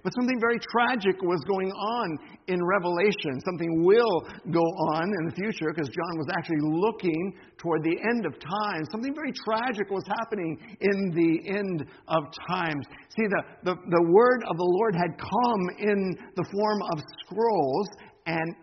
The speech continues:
and the problem was it, it, it needed someone who was worthy to open the scroll. Uh, a-, and, and so they began looking, who is worthy to open the scroll? And there was no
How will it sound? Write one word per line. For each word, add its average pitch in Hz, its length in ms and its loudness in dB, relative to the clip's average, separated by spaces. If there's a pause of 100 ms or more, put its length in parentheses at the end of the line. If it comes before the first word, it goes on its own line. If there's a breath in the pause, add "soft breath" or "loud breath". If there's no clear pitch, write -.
and 165 360 -4
the 160 80 -4
problem 233 580 -4
was 160 340 0
it, 202 100 -2 (320 loud breath)
it, 185 140 0 (160)
it 170 180 -2
needed 220 320 -2 (180)
someone 254 480 0
who 240 140 2
was 220 300 2
worthy 220 600 2
to 190 140 -4
open 202 640 -2
the 190 180 -2
scroll. 165 640 -4 (640 soft breath)
Uh, 143 200 -4 (180)
a-, - 20 -2
and, 170 460 -6
and 175 180 -4
so 190 140 -2
they 196 80 2
began 196 280 0
looking, 208 280 0
who 240 220 2
is 220 140 0
worthy 226 580 4
to 190 120 -4
open 196 380 -4
the 190 160 -4
scroll? 226 460 0
And 190 180 -2
there 202 140 0
was 208 260 0
no 220 540 -4